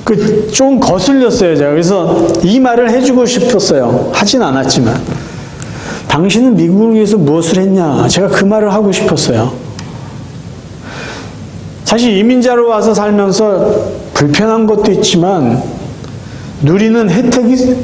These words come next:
훨씬 많거든요. 철없는 자식은요, 부모에게 원망할 때 이런 표현을 합니다.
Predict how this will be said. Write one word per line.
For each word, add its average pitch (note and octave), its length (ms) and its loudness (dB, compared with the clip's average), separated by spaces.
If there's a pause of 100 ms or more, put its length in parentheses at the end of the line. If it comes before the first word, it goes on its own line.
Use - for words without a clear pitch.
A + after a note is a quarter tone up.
(640)
훨씬 D#4+ 260 2
많거든요. E3 680 2 (1800)
철없는 C#4 480 2
자식은요, F#3 1120 2 (1200)
부모에게 G#3+ 420 2
원망할 F3 520 0
때 E3 100 2
이런 D#3 180 2
표현을 D#3 300 0
합니다. A2 340 0